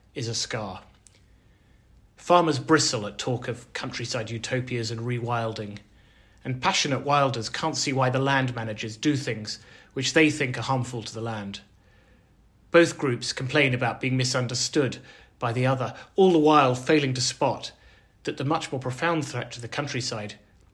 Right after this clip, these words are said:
comes from those who don't care about what happens to it at all. The National Forest in the Midlands, like the Knepp estate in Sussex,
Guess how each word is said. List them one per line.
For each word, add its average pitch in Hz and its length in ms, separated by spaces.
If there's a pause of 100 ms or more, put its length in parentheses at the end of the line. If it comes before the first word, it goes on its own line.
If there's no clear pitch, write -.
comes 135 200
from 135 160
those 135 320
who - 140
don't 139 280
care 123 240
about 113 300
what 107 140
happens 123 320
to 117 100
it 104 100
at 113 160
all. 98 240 (1400)
The 151 80
National 190 300
Forest 151 340
in 143 80
the 139 60
Midlands, 120 640 (200)
like 127 220
the 151 60
Knepp 135 300
estate 127 420
in 120 80
Sussex, - 680